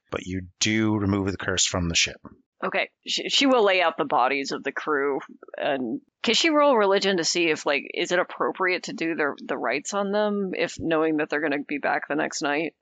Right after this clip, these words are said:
Speaker 1: Your faith would probably dictate you do them.
Speaker 2: Okay.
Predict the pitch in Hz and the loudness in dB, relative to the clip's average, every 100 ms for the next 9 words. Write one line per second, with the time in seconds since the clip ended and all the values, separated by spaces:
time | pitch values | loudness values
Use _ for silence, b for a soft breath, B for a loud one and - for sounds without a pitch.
0 | _ - 131 147 131 - 151 147 131 110 | _ -8 2 2 2 2 2 2 0 -2
1 | - 139 131 113 117 101 104 - 107 98 | -2 0 2 2 2 0 -2 -2 -2 -4
2 | - 92 87 95 82 80 78 87 _ _ | -6 -6 -2 -4 -2 -4 -4 -4 _ _
3 | _ - - - 170 | _ -12 -10 -6 -6